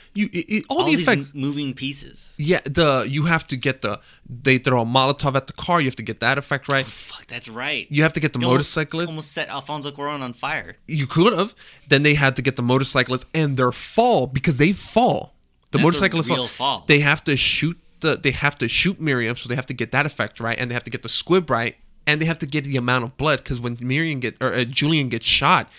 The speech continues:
Speaker 1: she, her, her, her white shirt basically is consumed red.
Speaker 2: Yeah.
Speaker 1: So they have to get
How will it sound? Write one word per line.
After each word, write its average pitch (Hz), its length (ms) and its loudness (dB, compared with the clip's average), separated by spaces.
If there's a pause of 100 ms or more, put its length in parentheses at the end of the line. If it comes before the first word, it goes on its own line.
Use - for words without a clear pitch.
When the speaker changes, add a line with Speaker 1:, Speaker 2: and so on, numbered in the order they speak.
(220)
Speaker 1:
she, 165 240 -6 (300)
her, - 180 -2
her, 190 440 -2
her 208 140 2
white 139 320 2
shirt - 360 -2
basically 131 360 -2
is 117 80 -4
consumed 117 560 -6
red. 117 300 0 (340)
Speaker 2:
Yeah. 101 180 -12 (520)
Speaker 1:
So - 100 -8
they 160 80 4
have 202 200 -2
to 208 60 -10
get 180 140 -2